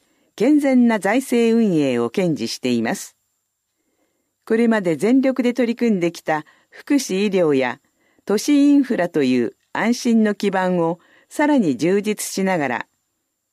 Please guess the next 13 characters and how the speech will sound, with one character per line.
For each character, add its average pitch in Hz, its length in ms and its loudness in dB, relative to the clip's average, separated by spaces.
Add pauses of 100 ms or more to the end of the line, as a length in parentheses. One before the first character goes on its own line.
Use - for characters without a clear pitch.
(140)
文 220 220 0
化、 131 260 -6 (140)
ス - 180 -12
ポ 202 200 0
ー 175 80 -8
ツ、 - 260 -6 (240)
緑 262 400 2
な 226 160 0
ど 180 140 0
の 143 120 0
施 - 80 -10
策 190 280 -6
に 165 240 -2